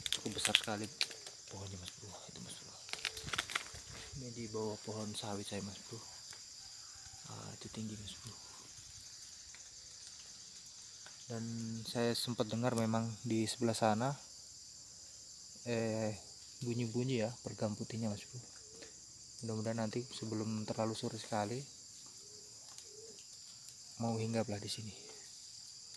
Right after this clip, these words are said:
Tadi di situ, Mas Bro, punainya. Saya shoot di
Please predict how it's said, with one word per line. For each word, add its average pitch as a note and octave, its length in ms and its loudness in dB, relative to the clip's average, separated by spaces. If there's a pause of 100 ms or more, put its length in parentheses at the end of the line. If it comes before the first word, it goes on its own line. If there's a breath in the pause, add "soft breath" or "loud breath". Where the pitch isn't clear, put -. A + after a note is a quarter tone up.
(2250)
Tadi A2+ 240 -6
di A2+ 80 -4
situ, A#2+ 320 -4
Mas A2+ 240 0
Bro, G#2 160 0
punainya. G2 400 0 (160)
Saya A2+ 240 0
shoot B2+ 160 2
di A2 320 2